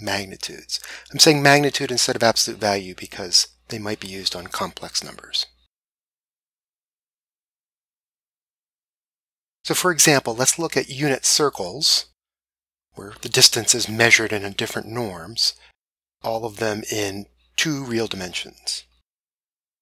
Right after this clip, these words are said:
So if we look at all the vectors with a unit two norm, that means that one is equal to x one squared plus x two squared, which is just the usual circle.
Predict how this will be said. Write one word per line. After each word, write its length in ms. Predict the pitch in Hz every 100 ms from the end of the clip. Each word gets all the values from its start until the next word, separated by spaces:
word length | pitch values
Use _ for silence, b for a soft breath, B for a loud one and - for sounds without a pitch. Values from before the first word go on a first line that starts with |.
| _ _ _ _ _ _ _ _ _ _ _ _ _ _
So 400 | - - 139 135 -
if 460 | 156 131 - - -
we 80 | 139
look 160 | 151
at 80 | 156
all 180 | 127 135
the 80 | 170
vectors 580 | 139 135 - 127 117 -
with 180 | 117
a 20 | 113
unit 540 | 107 143 131 - - _ _ _
two 180 | - 208
norm, 440 | 147 90 87 165 - _ _ _ _ _ _ _ _ _ _ _ -
that 140 | 120
means 320 | 123 110 -
that 180 | - 98
one 320 | 117 113 113
is 140 | 110 104
equal 240 | 101 98
to 400 | - 107 95 101 - - -
x 200 | 123 -
one 120 | 113
squared 360 | - 117 104 -
plus 220 | 101 -
x 160 | 120 -
two 160 | -
squared, 460 | 170 - 160 151 147 _ _ _ _
which 180 | 139 -
is 120 | 127
just 240 | - 110 -
the 80 |
usual 480 | 107 107 110 107 95
circle. 400 | 85 - - -